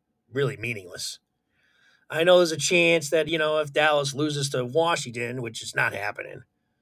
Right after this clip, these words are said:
the, the Redskins are, I mean, the Commanders are pathetically horrible.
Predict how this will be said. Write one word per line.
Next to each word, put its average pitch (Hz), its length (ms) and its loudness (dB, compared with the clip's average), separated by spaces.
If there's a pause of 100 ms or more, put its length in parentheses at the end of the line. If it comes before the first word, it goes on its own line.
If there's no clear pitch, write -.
(400)
the, - 120 -10 (180)
the 113 140 -6
Redskins 131 520 0
are, 110 200 -6
I 117 40 -8
mean, 117 140 -8
the 110 200 -6 (560)
Commanders 135 480 0
are 104 380 -6 (220)
pathetically - 680 -6
horrible. 113 520 -8